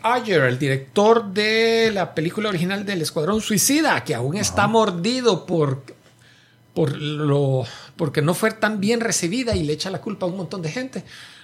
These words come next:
Speaker 1: Hoy hizo declaraciones que hay una solución bien fácil para Warner para resolver el problema del declive de las películas de D C.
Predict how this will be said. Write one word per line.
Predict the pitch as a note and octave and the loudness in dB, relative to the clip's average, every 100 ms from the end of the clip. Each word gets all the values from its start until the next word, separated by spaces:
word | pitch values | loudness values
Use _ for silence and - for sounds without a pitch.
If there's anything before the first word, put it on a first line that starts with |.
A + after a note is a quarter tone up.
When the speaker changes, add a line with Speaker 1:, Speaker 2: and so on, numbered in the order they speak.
| - | -8
Speaker 1:
Hoy | - G3 | -2 0
hizo | G3+ F#3+ G#3+ | 0 0 0
declaraciones | G3 G3 D#3+ D#3 B3 G#3 | 0 0 0 0 0 0
que | - | -2
hay | A#3 | -4
una | C#4 B3+ | -2 -2
solución | A#3 - A#3 A3 - D4 | -2 0 -2 0 0 0
bien | C#4+ C4+ | 0 0
fácil | D4 D4 B3+ - | 2 2 0 0
para | F#3+ | 0
Warner | G3 A#3+ A#3+ A3 - | 2 0 0 -4 -2
para | E3+ D3 C#3+ B2 - - - | 0 2 0 -2 -10 -20 -14
resolver | F3 F3 E3 F3+ G#3 | -6 -4 -2 -2 -2
el | |
problema | G#3 F#3+ F3+ G3 G#3 | -2 -2 0 -2 -2
del | F#3+ D#3 | -2 0
declive | C#3 - G#3+ G3+ | -2 -4 -4 -2
de | |
las | D#3+ | -4
películas | - D#3+ - F3+ | -4 -6 -2 -2
de | D#3 | 0
D | D#3 | 0
C. | C#3 A3 D3 | 0 0 -2